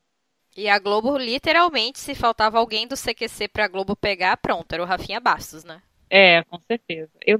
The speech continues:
Speaker 2: eu não, eu não curto ele não, viu? Não curto.
Speaker 1: É,
Speaker 2: Não
Speaker 1: não
Speaker 2: sei
Speaker 1: f-
Speaker 2: por quê. Não, não flui, não flui. Vamos ver como é que vai ser isso aí. Eu vou ver o primeiro pra meter o pau, lógico,
Speaker 1: <laughs>
Speaker 2: mas só, depois não quero ver mais nada.
Speaker 1: Ai, ai.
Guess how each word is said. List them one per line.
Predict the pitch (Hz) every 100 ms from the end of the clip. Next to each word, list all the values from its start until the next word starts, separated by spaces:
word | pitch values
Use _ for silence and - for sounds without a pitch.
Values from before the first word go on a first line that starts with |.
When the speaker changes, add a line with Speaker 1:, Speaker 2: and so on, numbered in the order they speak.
| 208
Speaker 2:
eu | 202
não, | 226 -
eu |
não | 214
curto | 240 240 -
ele | 254 269
não, | 175 160
viu? | 165 185
Não | 214
curto. | _ 160 160
Speaker 1:
É, |
Speaker 2:
Não | - 226
Speaker 1:
não |
Speaker 2:
sei | - 302
Speaker 1:
f- | -
Speaker 2:
por | -
quê. | 220 233 247 - _ _ _ _ _ _
Não, | 196
não | 220
flui, | 254 214 170 156 -
não | - 208
flui. | _ 135 135
Vamos | 185 202 -
ver | 185 - _ _ _
como | 180 180
é |
que | 180
vai | 185
ser | - 180
isso | -
aí. | 175
Eu | 208
vou | 262
ver | 240
o | 226
primeiro | 214 190 202 233
pra | 208
meter | 190 190
o | 185
pau, | 175 180
lógico, | 170 175 220 247 262
Speaker 1:
<laughs> | 240 - 220 - 202
Speaker 2:
mas | 226
só, | - 180 165
depois | 165 - 180
não | 202
quero | 208 196
ver | 196 208
mais | 220
nada. | 165 _ _ -
Speaker 1:
Ai, | 180 175 165
ai. | 156 156 151